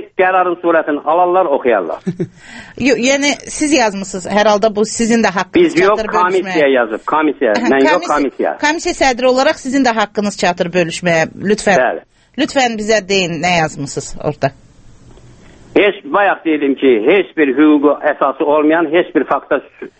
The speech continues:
Speaker 1: sübuta
Speaker 2: Amma siz
Speaker 1: söykənməyən
Speaker 2: hardan bilirsiniz ki, heç bir fakta sübuta söykənmir?
Speaker 1: Xanım, onu elə bir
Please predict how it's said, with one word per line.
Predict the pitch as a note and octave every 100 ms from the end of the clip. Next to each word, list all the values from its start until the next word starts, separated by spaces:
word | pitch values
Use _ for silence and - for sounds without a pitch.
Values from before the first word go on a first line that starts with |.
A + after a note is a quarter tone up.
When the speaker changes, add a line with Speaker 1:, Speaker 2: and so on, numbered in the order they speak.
| -
Speaker 1:
sübuta | D3 D3 E3+ C#3+ G2+ _
Speaker 2:
Amma | A3+ C4+
siz | D#4
Speaker 1:
söykənməyən | D#3+ D3+ F#3 F3
Speaker 2:
hardan | - D3 - G#4
bilirsiniz | F4+ D#4 - B3+ -
ki, | B3+ B3
heç | A3+ G#3
bir | G3+
fakta | G3+ F#3+ F#3+
sübuta | F3+ F3 D#3+ - F3+ E3
söykənmir? | - D#3+ D3+ E3 B2+ A#2+
Speaker 1:
Xanım, | D3+ G3 E3+ -
onu | F#3 A3 C4 A#3 C#3+ F2+ - _ -
elə | F#3+ A#3
bir | G3+